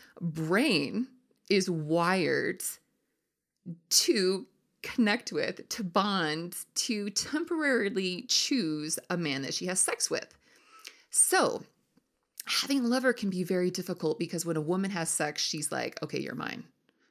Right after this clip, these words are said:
or, "I'm catching feelings." It's really easy for a woman to catch feelings. Now, for a woman to take lovers, it is a very mature, grown-up,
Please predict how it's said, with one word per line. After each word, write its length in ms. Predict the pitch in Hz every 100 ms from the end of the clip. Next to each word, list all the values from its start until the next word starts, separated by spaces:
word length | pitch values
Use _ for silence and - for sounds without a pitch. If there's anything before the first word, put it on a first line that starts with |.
| _ _ _ -
or, 440 | 160 139 131 170 - - - _ _ -
"I'm 120 | 156
catching 280 | - 160 139
feelings." 640 | 151 131 - - - - -
It's 140 | -
really 320 | 165 180 160
easy 260 | 147 151 143
for 140 | 139
a 60 | 139
woman 220 | 127 135
to 80 | -
catch 260 | - - -
feelings. 480 | 131 - - - - _ _ - - - -
Now, 120 | 196
for 180 | 190 214
a 40 |
woman 600 | 196 202 262 311 285 - -
to 600 | - 202 180 151 147 - _ _ _
take 260 | - 170 160
lovers, 560 | 131 - - - - - _ _ _ _ - _ -
it 120 | 208
is 260 | 214 208 214
a 140 | 202
very 840 | 180 170 196 196 208 208 196 190 196 _ - _ _ _ _ _ _ _ _ _ _ _ _ _
mature, 1080 | 180 170 165 - - - 208 208 208 208 208 170
grown-up, 1000 | 160 160 180 190 196 190 180 175 165